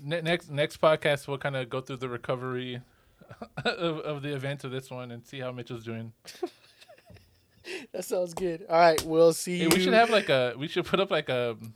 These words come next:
Speaker 1: like, a helpline. So, like, if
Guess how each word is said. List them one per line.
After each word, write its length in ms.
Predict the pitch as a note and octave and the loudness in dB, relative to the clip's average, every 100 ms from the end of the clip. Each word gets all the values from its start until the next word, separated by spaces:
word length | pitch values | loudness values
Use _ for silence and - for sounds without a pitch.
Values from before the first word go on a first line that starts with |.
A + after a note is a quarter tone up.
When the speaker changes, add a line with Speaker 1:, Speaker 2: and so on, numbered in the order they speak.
| - - | -20 -14
Speaker 1:
like, 160 | C3 | -8
a 100 | B2+ | -6
helpline. 580 | A#2 C3 C3+ C#3+ D3+ F3+ G#3+ _ _ _ _ _ _ | -4 -6 -6 -6 -6 -8 -14 _ _ _ _ _ _
So, 320 | - - D#3 C3+ | -20 -4 0 2
like, 260 | C3 B2+ C#3+ | 2 0 -4
if 260 | C3 C#3 | -8 -10